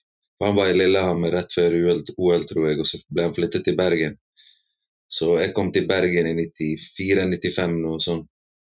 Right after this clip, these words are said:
Slutten av nittifire, starten av nittifem, et eller annet. Jeg er ikke så flink med datoer som deg, Ari.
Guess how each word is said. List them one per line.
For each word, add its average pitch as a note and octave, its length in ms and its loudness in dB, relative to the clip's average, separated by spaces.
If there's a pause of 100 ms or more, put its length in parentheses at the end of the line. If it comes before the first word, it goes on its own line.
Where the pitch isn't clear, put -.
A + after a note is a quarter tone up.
Slutten G2+ 380 -2
av F2 140 2
nittifire, F2 560 0
starten F2 400 -2
av D#2+ 80 -2
nittifem, D#2+ 540 -4 (180)
et F#2 140 -12
eller F2 120 -2
annet. F2 140 -4
Jeg G#2 60 4
er G#2+ 40 2
ikke G#2 60 -2
så C#3 140 0
flink C#3 260 0
med A#2+ 120 0
datoer G#2 440 2
som F#2+ 160 -4
deg, F2 240 2
Ari. D2 220 0